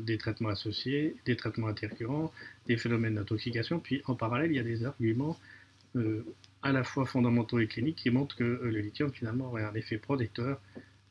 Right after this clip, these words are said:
euh, neurocognitif. Donc, euh, un traitement, euh, correctement conduit en adaptant les posologies ne, n'est pas responsable en lui-même des, euh, manifestations des troubles cognitifs rencontrés, euh, chez les sujets,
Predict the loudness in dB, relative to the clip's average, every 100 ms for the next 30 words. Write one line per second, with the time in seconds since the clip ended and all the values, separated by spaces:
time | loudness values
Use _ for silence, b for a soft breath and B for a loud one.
0 | _ -6 -6 -6 -8 -10 0 4 6 6
1 | 2 -2 -4 -6 -8 -8 -10 -10 -2 0
2 | 0 -2 -4 -4 -8 -8 -4 -2 0 4
3 | 4 4 0 -2 -2 0 2 2 0 0
4 | 0 2 0 0 -4 -4 0 0 0 0
5 | -2 -2 -2 -2 -4 B B B B _
6 | 4 8 10 8 4 0 4 4 6 4
7 | 4 2 0 2 0 2 2 2 0 0
8 | 2 2 2 2 -2 -4 -4 -4 -4 -4
9 | -2 -4 -2 -2 -2 -6 -8 -6 -6 -6
10 | -6 -6 B B B _ -4 -4 -4 -4
11 | -2 -2 2 2 2 0 -2 -2 -2 -4
12 | -8 -6 -8